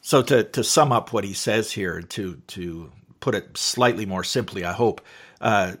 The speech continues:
tolerance cannot be indiscriminate and equal. So we can't tolerate all things in the same way.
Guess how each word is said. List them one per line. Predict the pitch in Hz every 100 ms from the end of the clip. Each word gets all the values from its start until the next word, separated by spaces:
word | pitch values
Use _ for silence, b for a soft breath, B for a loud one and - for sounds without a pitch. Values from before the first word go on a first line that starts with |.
| -
tolerance | - 185 180 151 -
cannot | - 170 160 135 113
be | 127 123 -
indiscriminate | 127 113 110 - - 123 117 -
and | 107 -
equal. | 113 - 90 - _ _ _ _ _ _ _ _ _ _ _ _ -
So | - 135
we | 120
can't | 117 147 147 - _ -
tolerate | - 139 135 127 120 117 - _ _
all | 127 135 131
things | 123 - 117 104 104 - -
in | 107
the | 104
same | - 92 92
way. | 123 95 85